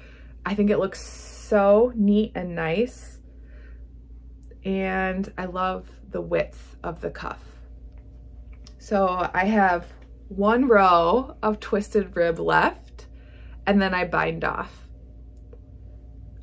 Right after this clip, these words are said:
Used my light bulb stitch markers to track my sleeves.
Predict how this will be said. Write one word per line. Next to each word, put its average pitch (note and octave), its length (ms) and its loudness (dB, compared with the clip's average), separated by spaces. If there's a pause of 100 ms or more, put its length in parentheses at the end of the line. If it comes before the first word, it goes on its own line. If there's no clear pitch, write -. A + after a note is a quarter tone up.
(200)
Used G#3 320 0
my G3 120 -2
light C#4+ 220 0
bulb C4+ 240 -4
stitch - 260 -10
markers A#3+ 520 0
to G#3+ 100 -4
track G3 320 -2
my F#3 140 -2
sleeves. F3+ 760 -10